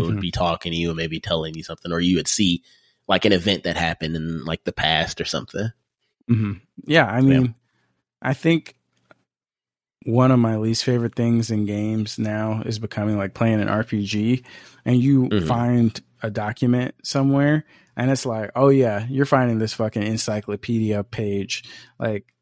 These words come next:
Speaker 2: nobody has encyclopedias around, but for whatever reason, you find the thing that's, like, a history of this event that happened in the
Speaker 1: <laughs>
Speaker 2: world. And it's like, "I do not wanna read this." But, like, Prey,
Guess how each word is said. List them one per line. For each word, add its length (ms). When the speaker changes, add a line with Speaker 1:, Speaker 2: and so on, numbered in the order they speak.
Speaker 2:
nobody 500
has 260
encyclopedias 800
around, 300
but 160
for 100
whatever 320
reason, 360
you 180
find 340
the 60
thing 260
that's, 200
like, 180
a 120
history 500
of 220
this 260
event 420
that 160
happened 320
in 100
the 80
Speaker 1:
<laughs> 20
Speaker 2:
world. 380
And 80
it's 100
like, 260
"I 220
do 140
not 220
wanna 200
read 280
this." 200
But, 160
like, 240
Prey, 680